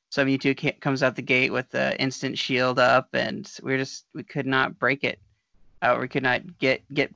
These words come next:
around the strategy that was going down. Um, and then I was trying to train up a Marshadow in time, um, but by the time I got to level one hundred with my Marshadow, the event had ended, and I was like, "Oh man, I wish I could do this," you know, but it just,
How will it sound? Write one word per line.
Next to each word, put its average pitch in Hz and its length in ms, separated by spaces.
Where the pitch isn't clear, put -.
around 131 260
the 131 80
strategy 127 500
that 123 140
was 123 140
going 123 260
down. 127 460
Um, 123 480
and 131 100
then 127 220
I 127 80
was 127 120
trying 151 280
to 143 60
train 139 260
up 139 140
a - 20
Marshadow 131 600
in 131 80
time, 127 420
um, 120 380
but - 140
by 135 120
the 135 80
time 143 240
I 131 60
got 135 180
to 135 60
level 135 180
one 127 100
hundred 131 200
with 123 200
my 123 140
Marshadow, 123 440
the 120 140
event 127 240
had 131 140
ended, 117 440
and 127 140
I 123 60
was 123 140
like, 117 160
"Oh 147 180
man, 143 240
I 127 80
wish 135 160
I 131 60
could - 160
do 139 160
this," 131 320
you 131 80
know, 127 340
but 131 240
it 127 100
just, - 280